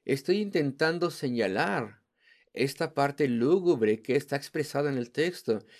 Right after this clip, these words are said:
Pero ¿sabes cuál es la se-, la, la definición más simple del pecado?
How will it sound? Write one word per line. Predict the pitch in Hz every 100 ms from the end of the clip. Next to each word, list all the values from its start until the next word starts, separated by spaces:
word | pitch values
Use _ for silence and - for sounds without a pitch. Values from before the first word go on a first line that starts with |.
| - _
Pero | 107 113 117
¿sabes | - 131 139 143 151 -
cuál | 139
es | 147
la | 139
se-, | - 110
la, | 117 98
la | 110 107
definición | 117 127 123 - 131
más | 131 131
simple | - 135 131 127
del | 117
pecado? | 120 117 131 131 143 151